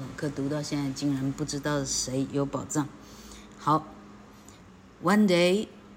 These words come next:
Tom and Huck wanted to dig for treasure. "Where will we dig?" asked Huck. "Oh, anywhere," said Tom.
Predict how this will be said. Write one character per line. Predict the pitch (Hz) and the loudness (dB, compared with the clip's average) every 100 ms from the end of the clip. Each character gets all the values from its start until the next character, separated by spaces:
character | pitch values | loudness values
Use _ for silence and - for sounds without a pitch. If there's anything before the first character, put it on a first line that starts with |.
| - - | -20 -2
Tom | 196 208 240 | 4 6 6
and | 208 185 | 2 0
Huck | 185 185 - - - | 0 0 -4 -10 2
wanted | 180 196 208 | 4 4 2
to | 208 185 | 0 -2
dig | - 175 | -2 -2
for | - - | -4 -8
treasure. | 180 - 196 190 98 - - - - - - - - - - - - - - - - | -4 -2 0 0 -2 -4 -10 -20 -20 -20 -20 -20 -20 -20 -20 -20 -20 -20 -20 -18 2
"Where | 185 208 220 226 | 4 4 2 -2
will | 208 196 196 196 | 0 0 0 0
we | 180 196 | 0 0
dig?" | 196 226 220 - - - - - | 2 0 0 -4 -16 -20 -20 -8
asked | 160 151 - - - - - | -4 -4 -4 -10 -20 -20 -6
Huck. | 180 151 - - - - - - - - - - | -4 -4 -6 -14 -14 -20 -20 -20 -20 -20 -20 -4
"Oh, | 185 208 190 | 2 4 4
anywhere," | 156 175 233 277 247 185 147 117 - - - - - | 2 2 2 2 4 4 2 -2 -14 -20 -20 -20 -20
said | - - 139 - | -8 -4 -4 -4
Tom. | 165 147 | -2 0